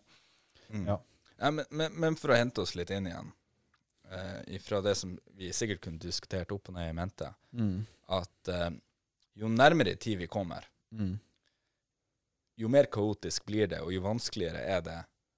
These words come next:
Speaker 1: med det her med grensene for perioder.
Speaker 2: Ja.
Speaker 1: Men samtidig desto viktigere.
Speaker 2: Mm.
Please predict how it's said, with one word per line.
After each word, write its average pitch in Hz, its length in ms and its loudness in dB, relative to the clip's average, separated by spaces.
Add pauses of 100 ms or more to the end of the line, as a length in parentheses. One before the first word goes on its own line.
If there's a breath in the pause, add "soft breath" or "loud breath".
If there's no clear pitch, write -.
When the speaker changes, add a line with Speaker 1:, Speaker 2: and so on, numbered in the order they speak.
(760)
Speaker 1:
med 101 480 0
det 85 80 -6
her 87 160 -4
med 82 160 -8
grensene 87 480 -4
for 90 160 -6
perioder. 82 560 -8 (240)
Speaker 2:
Ja. 101 140 2 (580 soft breath)
Speaker 1:
Men 104 180 -6
samtidig 110 560 2
desto 92 320 0
viktigere. 80 680 -8
Speaker 2:
Mm. 110 320 -12